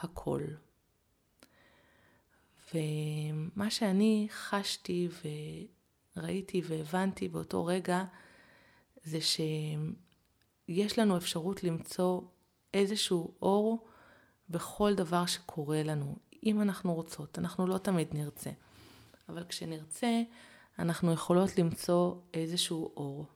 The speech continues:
ואני אתן לכם דוגמה קטנה. אה, כשסבתא שלי נפטרה, אה, אז היא בעצם,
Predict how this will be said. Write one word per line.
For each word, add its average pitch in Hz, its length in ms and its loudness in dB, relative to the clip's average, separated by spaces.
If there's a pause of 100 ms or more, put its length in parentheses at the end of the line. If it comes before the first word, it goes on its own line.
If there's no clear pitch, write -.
(120)
ואני 170 400 0
אתן 226 200 -2
לכם 226 280 0
דוגמה 196 320 2 (580)
קטנה. 190 360 2 (760)
אה, 170 40 -4 (640)
כשסבתא - 580 -2
שלי 180 880 6 (340)
נפטרה, 175 840 0 (640)
אה, - 60 -2 (640)
אז - 320 -4
היא - 80 -6
בעצם, 185 580 0